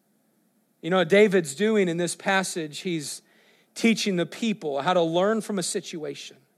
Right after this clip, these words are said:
But then David also, thirdly tonight, he teaches the people, and don't miss this, he teaches the people that this could happen to anyone.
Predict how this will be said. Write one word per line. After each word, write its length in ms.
But 100
then 240
David 340
also, 560
thirdly 400
tonight, 340
he 100
teaches 600
the 80
people, 640
and 80
don't 200
miss 240
this, 480
he 140
teaches 380
the 60
people 320
that 120
this 160
could 140
happen 340
to 100
anyone. 380